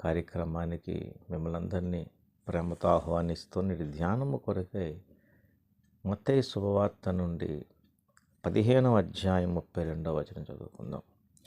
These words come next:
అంతటా యేసు తన శిష్యులను పిలిచి, "ఈ జనులు నేటికి మూడు దినముల నుండి నా యొద్దన ఉన్నారు. వారికి తిననేమీ లేదు కనుక వారి మీద కనికరపడుచున్నాను.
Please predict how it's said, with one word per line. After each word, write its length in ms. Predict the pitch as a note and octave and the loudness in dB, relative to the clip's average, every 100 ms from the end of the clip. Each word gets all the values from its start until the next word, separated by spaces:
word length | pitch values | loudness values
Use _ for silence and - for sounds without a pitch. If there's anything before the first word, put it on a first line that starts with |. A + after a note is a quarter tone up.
| - - - - _ _ - | -20 -20 -20 -20 _ _ 4
అంతటా 340 | C#3+ E3 E3+ F3 | 8 10 12 12
యేసు 340 | E3+ E3+ D#3+ | 12 10 8
తన 200 | E3 D3+ | 8 8
శిష్యులను 460 | C3+ C3+ D3 C#3 A#2+ | 6 4 8 8 8
పిలిచి, 540 | A2 G#2+ - - C#2 - | 6 6 4 -2 -4 4
"ఈ 420 | C#3 F3 E3+ E2+ | 10 10 8 4
జనులు 320 | B2 C3 D#3+ D#3 | 8 10 10 10
నేటికి 840 | A#2 B2+ C3+ - C#3 C3+ C#3 C#3+ | 10 8 8 4 2 2 4 6
మూడు 420 | G#2+ A2 B2+ B2+ | 8 10 10 8
దినముల 460 | G2 F#2 A2 B2 B2 | 6 6 6 8 8
నుండి 260 | A#2+ A#2 | 8 8
నా 100 | A2 | 8
యొద్దన 320 | G#2 F2+ G2+ | 6 6 4
ఉన్నారు. 420 | F#2 F2+ F2 F2 F#2 | 6 4 4 2 2
వారికి 480 | F#2 G2 G#2+ G2+ | 4 6 6 2
తిననేమీ 800 | G#2 - G2+ A2 A#2+ C3+ C#3+ D#3 | 0 0 4 6 6 6 6 6
లేదు 280 | D#3+ D#3 C#3+ | 8 8 8
కనుక 320 | C3 B2+ A#2 | 6 4 4
వారి 300 | A#2+ A2+ A2+ | 6 6 6
మీద 160 | G#2 G#2 | 4 2
కనికరపడుచున్నాను. 1200 | G2+ F#2 F#2 G2+ F#2 - E2+ E2+ - E2+ D#2+ | 2 4 4 2 0 0 -2 -2 -4 -4 -4